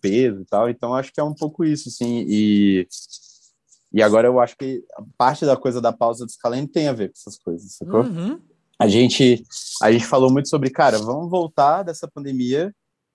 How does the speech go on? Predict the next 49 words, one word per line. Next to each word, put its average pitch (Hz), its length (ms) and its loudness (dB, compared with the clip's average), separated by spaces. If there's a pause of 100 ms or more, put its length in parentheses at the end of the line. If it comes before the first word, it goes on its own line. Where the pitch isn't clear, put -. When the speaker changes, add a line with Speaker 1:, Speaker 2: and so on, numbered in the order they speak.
(420)
Speaker 1:
e 135 300 -2
a 131 60 6
gente 127 160 -2 (200)
trocou 135 280 -2
muita 160 240 0
ideia. 139 240 6
O 107 40 -6
que 202 120 -12
que 240 80 -8
a 214 40 -4
gente 208 200 -2
fazia 151 520 -2
que 151 120 -8
não 147 200 0
era 175 120 2
massa 123 480 -4 (340)
a 110 80 -10
médio 117 240 -4
e - 20 -2
longo 120 220 -4
prazo, 120 300 2
internamente, 175 580 -2
emocionalmente, 170 680 -4
assim. 101 260 -4
Speaker 2:
Uhum. 147 260 -8 (320)
Speaker 1:
Saca? 117 340 0
A 107 40 -2
gente, 120 320 -4
o 123 200 0
que - 120 -10
que, 156 260 0 (180)
né, 139 220 4
como 180 260 0
que 185 80 -4
a 165 40 0
gente 156 200 -6
lidava 131 380 0
com 127 100 -12
as 120 120 -14
coisas, 131 280 -6
como 139 140 -10
é 143 60 -8
que 151 80 -8
era 147 100 -2
o - 20 -6
nosso 135 220 -8
processo 123 440 -2
de 120 60 -14
decisão, 113 760 0